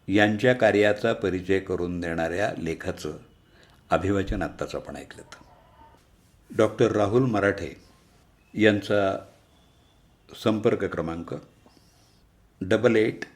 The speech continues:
थ्री झिरो वन फोर फोर नाईन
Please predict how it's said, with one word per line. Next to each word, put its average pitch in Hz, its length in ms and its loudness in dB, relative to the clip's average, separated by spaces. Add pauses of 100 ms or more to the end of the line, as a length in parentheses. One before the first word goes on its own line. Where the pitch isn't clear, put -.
(640)
थ्री 135 200 6
झिरो 101 580 0 (800)
वन 120 260 4
फोर 92 340 -2 (840)
फोर 123 260 2
नाईन 85 380 -2